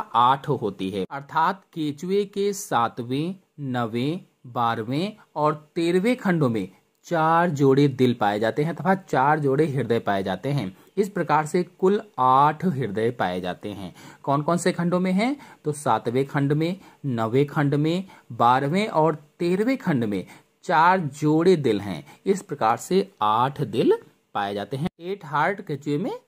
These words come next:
पाए जाते हैं। केचुए में शुक्रग्राहिका अथवा स्पर्मेटिका पाँच, छः, छः, सात, सात, आठ और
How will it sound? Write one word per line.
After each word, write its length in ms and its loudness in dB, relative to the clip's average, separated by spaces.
पाए 220 -6
जाते 280 -12
हैं। 200 -16
केचुए 440 2
में 300 4
शुक्रग्राहिका 1080 2
अथवा 440 0
स्पर्मेटिका 920 0
पाँच, 340 2
छः, 360 2
छः, 320 2
सात, 500 2
सात, 460 0
आठ 300 2
और 260 2